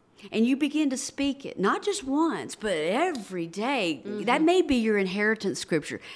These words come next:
Speaker 1: You may keep that with you <laughs> for the rest of your life.
Speaker 2: Yeah.
Speaker 1: Well, it will begin to start growing, and God will begin to position you. Circumstances will change where you find yourself at the best job ever.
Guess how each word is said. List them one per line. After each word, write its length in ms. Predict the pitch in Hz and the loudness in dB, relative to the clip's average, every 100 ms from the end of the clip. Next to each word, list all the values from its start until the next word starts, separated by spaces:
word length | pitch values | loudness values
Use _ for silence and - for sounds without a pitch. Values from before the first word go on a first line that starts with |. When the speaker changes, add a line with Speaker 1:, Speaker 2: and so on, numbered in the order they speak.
| - | -6
Speaker 1:
You 160 | 214 | 0
may 180 | 240 277 | 2 2
keep 380 | - - 269 269 | 0 0 0 2
that 180 | 208 - | -2 0
with 200 | 240 294 | 0 0
you 100 | 254 | -4
<laughs> 80 | - | -4
for 80 | - | -2
the 80 | 202 - | -2 -2
rest 200 | 233 - | -6 -6
of 60 | 196 | -4
your 160 | 175 | -2
life. 400 | 175 269 311 - 208 | -2 -2 -4 -6 -8
Speaker 2:
Yeah. 320 | 190 180 175 | -8 -8 -4
Speaker 1:
Well, 160 | 180 196 | 0 2
it 180 | 220 330 | 2 0
will 140 | 339 226 | -2 -2
begin 380 | 196 214 208 | -2 -2 -4
to 80 | 202 | -4
start 320 | - 214 180 | -8 -8 -10
growing, 540 | 180 196 220 190 - 170 - - - | -6 -4 -4 -4 -8 -14 -16 -10 -4
and 160 | 165 | -2
God 240 | 170 175 202 | 0 0 0
will 60 | |
begin 340 | 185 175 185 175 | -2 -2 -2 0
to 60 | 165 | -2
position 840 | 175 - 165 165 220 247 269 233 | -4 0 0 2 0 0 0 -2
you. 300 | 220 220 247 - - | -2 -2 -4 -10 -6
Circumstances 1040 | - - 226 226 214 - 226 214 208 196 | -4 0 0 0 -4 -2 -2 -2 -4 -8
will 80 | 185 | -8
change 500 | 180 214 202 214 220 | -6 -4 -2 -2 -4
where 100 | 185 | -4
you 180 | 180 240 | -2 -4
find 380 | - 202 220 202 | 0 0 2 0
yourself 460 | 196 - 220 240 240 - - | -2 0 2 2 0 -12 -10
at 160 | - 190 | -6 -4
the 60 | 185 | -4
best 380 | 208 220 220 202 | -2 -4 -6 -6
job 320 | 220 214 214 | -2 -2 -2
ever. 340 | 233 233 247 | -4 -4 -10